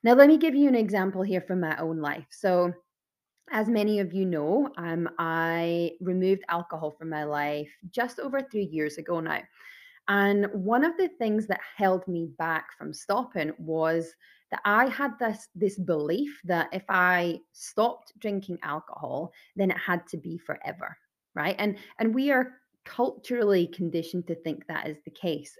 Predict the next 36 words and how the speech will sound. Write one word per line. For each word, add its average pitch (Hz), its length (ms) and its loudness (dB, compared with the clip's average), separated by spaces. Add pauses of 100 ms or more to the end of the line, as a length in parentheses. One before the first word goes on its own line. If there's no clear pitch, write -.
If 170 200 -4
you 180 220 -2
have 165 600 0 (680)
a 196 80 2
disordered 185 1000 4 (100)
relationship 208 840 2
with 180 200 -2
alcohol, 160 480 -2
then 165 220 0
the 170 160 -2
only 285 340 6
option 190 500 0
for 185 80 -2
you 170 320 -2
is 175 180 -2
to - 180 -6
never 175 440 2
drink 165 320 -4
alcohol 151 680 -6
again, - 320 -10 (380)
right? 156 220 -2
We 190 120 0
see 190 320 0
it - 140 4 (540)
in 190 120 4
a 180 100 4
lot 180 200 4
of 160 160 -2
the, 165 400 4
the 170 260 0 (1200)
sobriety 196 720 2
communities, 180 960 0
you 165 140 -4
know, 156 60 -4
things 165 300 -4
like 156 180 -4